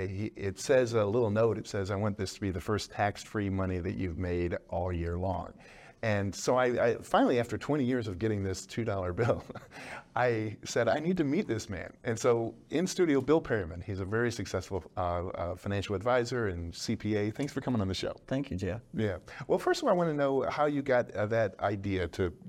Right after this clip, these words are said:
Speaker 1: give away a, a two dollar bill.
Speaker 2: Well, just as far as, as part of relationship marketing, um,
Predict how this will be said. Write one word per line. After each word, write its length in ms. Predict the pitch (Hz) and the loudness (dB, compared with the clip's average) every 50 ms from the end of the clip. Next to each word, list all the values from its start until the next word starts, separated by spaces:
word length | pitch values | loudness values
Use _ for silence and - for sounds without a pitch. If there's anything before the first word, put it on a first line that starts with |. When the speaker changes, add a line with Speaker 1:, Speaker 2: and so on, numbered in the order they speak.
| - - | -12 -2
Speaker 1:
give 180 | - 113 101 98 | 0 0 2 2
away 300 | 95 95 95 92 90 87 | 2 2 2 2 2 0
a, 380 | 87 98 - - 92 87 85 87 - - - | -2 -2 -2 -2 -4 -4 -4 -6 -10 -14 -10
a 120 | - - 101 | -8 -6 -6
two 180 | - - 120 | -4 -2 0
dollar 220 | 92 87 85 90 85 | 0 0 0 -2 -4
bill. 240 | 85 82 - - - _ _ _ _ _ _ _ _ _ - | -4 -6 -6 -8 -14 _ _ _ _ _ _ _ _ _ 4
Speaker 2:
Well, 300 | 190 190 180 170 165 156 - - - | 6 8 8 8 8 4 0 -6 -4
just 340 | 170 170 160 - - - - | -2 -2 -2 -4 -6 -6 -4
as 160 | - 123 - | -4 -4 -4
far 320 | - - 165 165 160 147 131 | 0 2 4 6 6 6 6
as, 260 | 110 101 95 - - - - | 4 4 0 -6 -10 -8 -6
as 140 | 120 92 | -6 -6
part 320 | 90 - - - 151 131 113 | -6 -2 2 6 6 6 6
of 160 | 95 95 101 | 4 4 2
relationship 720 | 98 95 104 104 110 107 - - 98 95 - - - - | 4 6 6 6 6 4 2 -2 -4 -2 -2 -2 -2 0
marketing, 680 | - 101 98 98 101 95 - - - - - - - - - | 2 2 4 4 2 2 -2 -4 -6 -6 -6 -6 -6 -4 -2
um, 280 | 110 101 - 90 107 | -2 -2 -2 -4 -6